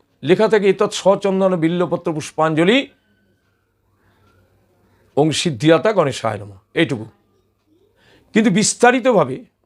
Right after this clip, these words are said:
ভালোভাবে মানুষকে খুশি করতে গেলে যে পুষ্পাঞ্জলি আপনি দেওয়া করাবেন, তাতে কিন্তু যজমান খুবই খু-, খুশি হবে। পুষ্পাঞ্জলি দিতে গেলে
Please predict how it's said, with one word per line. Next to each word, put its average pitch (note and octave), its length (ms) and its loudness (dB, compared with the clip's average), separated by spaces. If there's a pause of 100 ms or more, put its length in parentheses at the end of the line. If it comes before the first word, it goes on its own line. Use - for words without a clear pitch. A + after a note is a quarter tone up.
(120)
ভালোভাবে E3+ 720 2 (720)
মানুষকে F#3 540 0
খুশি - 480 -6
করতে A#3+ 360 2
গেলে B2+ 260 -2 (680)
যে D3 280 4
পুষ্পাঞ্জলি F3+ 760 -2 (1300)
আপনি C#3+ 240 0
দেওয়া C#3+ 380 2
করাবেন, C3+ 500 0 (2750)
তাতে F#3 240 2
কিন্তু F#3 260 -4
যজমান D#3 420 -2
খুবই - 220 -10
খু-, - 160 -20
খুশি C3+ 300 -8
হবে। G#2 180 -12 (1600)
পুষ্পাঞ্জলি C4 520 2
দিতে A3 260 -4
গেলে C4 380 0